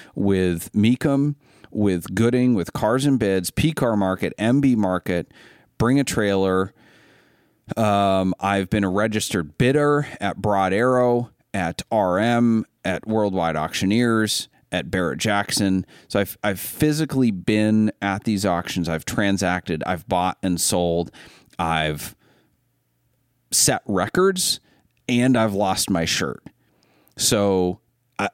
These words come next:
I've, I've, <laughs> I've physically, uh, done all these platforms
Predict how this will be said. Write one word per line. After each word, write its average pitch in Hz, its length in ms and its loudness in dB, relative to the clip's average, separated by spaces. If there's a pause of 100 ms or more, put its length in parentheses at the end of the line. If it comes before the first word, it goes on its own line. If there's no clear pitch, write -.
I've, 101 380 -6
I've, 98 160 -2 (280)
<laughs> - 520 -4 (340)
I've - 340 2
physically, 156 760 2 (320)
uh, 107 320 2 (420)
done 131 340 2
all 107 280 0
these 98 220 0
platforms 82 840 -4